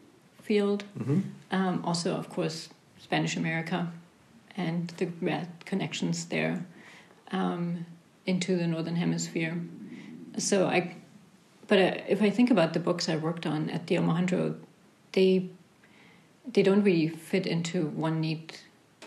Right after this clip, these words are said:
Speaker 1: or even two neat categories.
Speaker 2: Yeah.
Speaker 1: They span everything from religious history to social history, um, to political history.
Speaker 2: Mm-hmm.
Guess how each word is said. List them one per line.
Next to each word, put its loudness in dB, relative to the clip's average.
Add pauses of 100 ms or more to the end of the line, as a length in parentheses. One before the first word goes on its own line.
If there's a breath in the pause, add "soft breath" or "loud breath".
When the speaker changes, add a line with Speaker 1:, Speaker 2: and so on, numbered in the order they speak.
(180)
Speaker 1:
or 0
even 0
two 2
neat 0
categories. 0
Speaker 2:
Yeah. 4
Speaker 1:
They 2 (520 soft breath)
span 2
everything 0
from -2
religious 2
history 0
to 0 (460 soft breath)
social 4
history, 0
um, -4
to 0
political -2
history. -4
Speaker 2:
Mm-hmm. 0